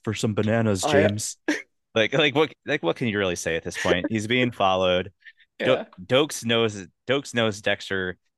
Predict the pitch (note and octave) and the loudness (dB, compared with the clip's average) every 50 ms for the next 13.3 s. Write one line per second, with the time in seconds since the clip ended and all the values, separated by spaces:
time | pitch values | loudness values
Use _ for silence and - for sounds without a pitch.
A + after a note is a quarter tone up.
0 | _ _ _ - F#2+ F#2+ F2+ F2 F2 - - _ _ _ _ _ _ _ _ - | _ _ _ 0 0 0 0 -2 -6 -10 -12 _ _ _ _ _ _ _ _ -6
1 | - A#2+ G2+ F#2 - - D#2+ D2 - - D#2+ D#2 D#2 - - - - - _ _ | -4 -2 -2 -2 -2 -4 -12 -10 -8 -6 -2 -2 -2 -4 -4 -10 -12 -14 _ _
2 | _ B2 A#2 G#2+ G2+ G2 F#2+ F#2+ F#2 F#2+ - _ _ _ _ _ _ _ _ _ | _ -18 -16 -14 -12 -14 -12 -12 -12 -14 -16 _ _ _ _ _ _ _ _ _
3 | C#3+ D3 D#3 - - - C#3+ B2 A#2+ A#2+ A2 G#2 G#2 G2+ G2 F#2+ F2+ - - G2 | -2 -2 -2 -4 -4 -2 -2 0 2 2 4 4 4 4 2 0 -2 -2 -2 -2
4 | F2+ D2+ E2 G2+ G2 F#2+ F2+ - - F2+ D#2+ F2+ E2+ D#2+ D#2+ D#2+ D#2+ E2+ D#2+ D#2 | -2 0 -2 -2 -2 -2 -2 -6 -8 -6 -4 -4 -4 -2 -4 -6 -4 -4 -4 -4
5 | D#2+ E2 E2 - _ _ _ - A2+ G2+ E2 - - - - - - G#2+ G#2+ - | -4 -6 -10 -14 _ _ _ 0 2 2 2 0 -4 -8 -10 -8 -8 -10 -10 -10
6 | - B2 C3 C3+ - _ - - C3 C3 A2 A#2 A#2 G#2+ G#2 - - - G2+ F2+ | -14 -10 -10 -10 -10 _ -6 -4 -4 -4 -2 0 -2 -2 -2 -4 -4 -4 -2 0
7 | E2 D#2+ D#2+ - D2+ D2 - - - D#2 D2+ D#2 - _ _ _ _ _ - A#2 | 0 -2 -2 -4 -6 -8 -8 -8 -6 -6 -6 -6 -8 _ _ _ _ _ -2 0
8 | G#2 C#2+ C2+ - - - - - _ _ _ _ _ _ - - - A#2 A2+ G#2+ | 2 2 2 0 -6 -14 -18 -18 _ _ _ _ _ _ -18 -8 -2 -2 -2 0
9 | - G#2+ G#2+ A#2 A#2 A#2 A2+ - - G#2+ - - - - _ _ - F2+ - _ | 0 0 0 0 0 0 -2 -2 -4 -4 -6 -6 -10 -14 _ _ -20 -20 -20 _
10 | _ _ _ _ _ _ _ _ _ - A#4+ B2+ A#2 A2 A2 A#2+ B2+ - A2+ G#2+ | _ _ _ _ _ _ _ _ _ -4 0 0 2 2 2 2 2 0 0 0
11 | G#2+ A2 - - A2+ G#2+ F2+ - G2+ G2 - A#2+ A2+ A#2 A2+ G#2+ - A#2 - - | 0 -2 -2 -4 -6 -6 -4 -4 -6 -4 -2 0 0 0 0 0 -4 -6 -6 -6
12 | - - - - - C#3+ A#2 - - C#3+ - C#3 - - - - - - - - | -4 -2 -2 0 0 0 -2 0 -2 -2 -2 -2 -6 -4 -6 -6 -6 -6 -6 -8
13 | B2+ G#2 A2 - - - | -6 -6 -4 -2 -2 -4